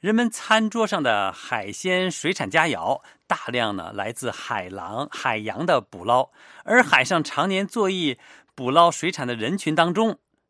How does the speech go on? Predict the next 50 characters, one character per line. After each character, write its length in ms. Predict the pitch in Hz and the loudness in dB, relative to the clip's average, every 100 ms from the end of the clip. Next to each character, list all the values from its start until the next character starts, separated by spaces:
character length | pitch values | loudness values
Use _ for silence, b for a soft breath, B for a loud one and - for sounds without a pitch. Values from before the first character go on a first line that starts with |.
| _ | _
有 220 | 127 117 | -6 -6
不 160 | 117 123 | -6 -8
少 400 | 120 101 90 - | -4 -4 -4 -8
公 260 | - 233 233 | -2 0 0
众 220 | 220 139 | 0 -2
视 220 | - 185 | -2 -4
野 120 | 107 92 | -4 -6
看 340 | - - 160 | -8 -6 -6
不 80 | 123 | 2
到 180 | 233 143 | 2 2
的 220 | 87 - B - | -2 -12 B -4
所 160 | 147 | 0
谓 260 | 135 156 - - | 4 2 2 -8
渔 340 | 139 185 226 | -8 -4 0
业 340 | 233 180 107 90 | 2 2 2 -2
奴 260 | 107 120 220 | -4 -2 0
隶。 200 | 208 - _ _ _ _ _ b | -2 -4 _ _ _ _ _ b
这 100 | - | 0
些 140 | 247 247 | 2 2
人 100 | 196 | 2
的 100 | 196 | -2
权 320 | - - 120 | -4 -4 -2
益 140 | 170 - | -2 -4
以 80 | |
及 280 | 107 107 120 B B | -12 -8 -8 B B
所 460 | - - 117 104 104 | -8 -2 0 0 -4
遭 300 | - 139 143 | -2 0 0
的 180 | 127 107 | -2 0
奴 300 | 117 131 208 | 0 0 0
役 160 | 185 | 0
问 180 | 160 123 | 0 -4
题 220 | - 101 | -6 -12
呢， 160 | 101 95 | -10 -10
正 120 | 127 | -8
在 240 | 120 95 - - | -6 -8 -10 -12
逐 280 | 120 175 | -8 -8
渐 300 | 214 196 113 | -2 -2 -2
成 220 | 98 123 117 | -4 -8 -6
为 200 | 101 - | -6 -8
人 120 | 113 | -10
们 220 | 98 98 _ | -10 -12 _
关 240 | - 156 139 | -4 -4 -4
注 140 | 139 | -10
的 80 | 76 | -14
焦 240 | - 110 | -6 -6
点。 240 | 101 - - _ B B B B - | -6 -16 -20 _ B B B B -16
有 100 | 107 | -8
关 280 | 120 117 113 | -6 -6 -8
详 220 | 107 120 | -8 -8
情， 340 | - 87 113 | -10 -12 -12